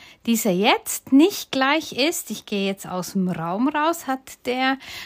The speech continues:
quasi der Durchführer des Experiments gesagt, ich gehe jetzt aus dem Raum raus und wenn du wartest mit Essen, bis ich wieder zurückkomme, dann bekommst du die doppelte Menge.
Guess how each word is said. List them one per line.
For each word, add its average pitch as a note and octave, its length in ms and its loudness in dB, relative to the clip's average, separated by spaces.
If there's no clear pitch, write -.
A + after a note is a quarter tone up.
quasi A#3 420 0
der A#3 260 2
Durchführer C4+ 680 6
des B3 220 4
Experiments C4+ 720 4
gesagt, C#4+ 340 0
ich A3+ 100 -8
gehe B3 140 2
jetzt B3+ 120 -2
aus A3 180 0
dem A3+ 120 4
Raum F#3+ 320 2
raus A3+ 400 2
und B3+ 180 4
wenn A3 180 8
du A3 300 2
wartest A#3+ 720 0
mit A#3 240 -2
Essen, C#4 340 2
bis A3+ 180 -2
ich G#3 120 -6
wieder A3 260 -2
zurückkomme, B3 1300 -2
dann B3 180 8
bekommst A3+ 560 4
du C4+ 80 2
die A#3+ 240 -4
doppelte C#4 520 4
Menge. D#3 400 -2